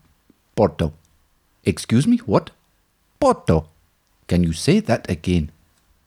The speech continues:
Porto? <laughs> Yes, but what are these chips made from? Porto.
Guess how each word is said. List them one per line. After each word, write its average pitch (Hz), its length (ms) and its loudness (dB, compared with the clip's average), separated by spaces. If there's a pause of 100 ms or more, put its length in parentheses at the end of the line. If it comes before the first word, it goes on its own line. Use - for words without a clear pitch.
(300)
Porto? 165 440 0 (360)
<laughs> - 40 -8 (2000)
Yes, 170 300 -2 (220)
but - 180 -2
what 247 240 -2
are 139 60 2
these 120 260 0
chips - 320 -4
made 101 160 2
from? 92 320 0 (600)
Porto. 190 420 -2